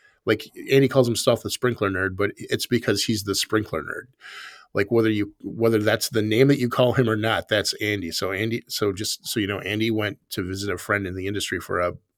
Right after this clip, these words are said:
wedding, and there were videos on social media of them outside of the restaurant bar adjusting the sprinklers at whatever time it was. <laughs> So the, Andy is a sprinkler nerd, and so that's what he calls himself. And, um,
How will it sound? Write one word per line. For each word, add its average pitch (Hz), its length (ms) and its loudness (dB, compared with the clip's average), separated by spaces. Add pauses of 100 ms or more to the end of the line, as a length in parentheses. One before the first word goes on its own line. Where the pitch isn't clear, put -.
wedding, 104 520 -2
and 92 360 -10
there 110 100 -4
were 95 160 -6
videos 95 480 -4
on 92 240 -6
social - 300 -6
media 101 400 -2 (340)
of 107 80 -2
them 101 160 0
outside 104 340 2
of 95 100 0
the 90 120 0
restaurant 95 460 -2
bar 101 240 4
adjusting 95 360 -4
the 85 120 -8
sprinklers 90 500 -4
at 87 140 -10 (100)
whatever 87 340 -10
time - 280 -12
it - 100 -16
was. - 540 -2
<laughs> - 40 -14 (540)
So 101 640 4
the, 135 160 8 (300)
Andy 156 420 8
is 131 320 8
a 135 60 4
sprinkler 175 320 4
nerd, 92 200 -2
and 107 100 0
so 110 400 6 (120)
that's - 380 0
what 110 180 -2
he 120 100 0
calls 113 240 2
himself. 117 440 0 (100)
And, 107 400 -2
um, 92 380 -4